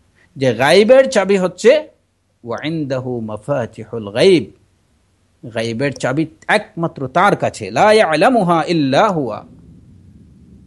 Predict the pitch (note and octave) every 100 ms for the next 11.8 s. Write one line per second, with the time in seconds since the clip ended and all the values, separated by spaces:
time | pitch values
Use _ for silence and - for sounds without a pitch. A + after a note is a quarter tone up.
0 | _ _ _ D3+ F3 D#3+ D3 C#3 - E3+
1 | B2+ G2 E2 E2 - - - - _ _
2 | _ _ _ _ _ _ _ _ _ _
3 | _ _ _ _ _ _ _ _ _ _
4 | _ _ _ _ _ _ _ _ _ _
5 | _ - - G#3 G#3+ G#3+ G3 G3 F#3+ F3
6 | F3+ F3 D#3+ G3 F3+ D#3+ D#3 D#3 D#3 D#3+
7 | D3 C3 C#3 C3+ C3 D3+ B2+ C3+ C#3+ C3+
8 | B2+ C3+ B2+ C3+ E3 C3+ C3+ C3+ B2 A#2+
9 | C3 B2 B2 C3 B2 A#2 B2+ A#2+ A2+ C#3
10 | C3+ A2+ A#2 A2 A#2 D3 D#3+ F#3+ - C#3+
11 | C#3 C3 B2+ C3 D3 B2+ A#2 A#2